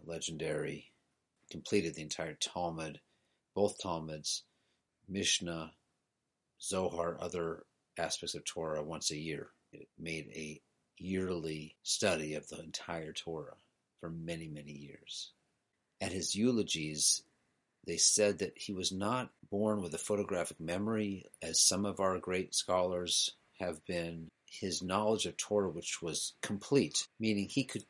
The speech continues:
answer any question from any part of Torah at any time, but it wasn't from a photographic memory.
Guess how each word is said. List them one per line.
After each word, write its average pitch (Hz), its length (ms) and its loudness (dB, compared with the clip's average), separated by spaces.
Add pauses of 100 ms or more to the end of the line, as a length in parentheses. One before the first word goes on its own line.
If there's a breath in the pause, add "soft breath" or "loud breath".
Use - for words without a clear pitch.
(180)
answer 123 400 8
any 127 180 8
question - 500 6
from 104 160 0
any 117 200 4
part 104 240 4
of - 80 -2
Torah 101 280 6
at - 80 -4
any 98 220 2
time, 98 540 0 (200)
but 110 120 2
it 104 80 2
wasn't 123 340 8
from 113 340 2
a 95 60 0
photographic 92 540 2
memory. 85 420 -2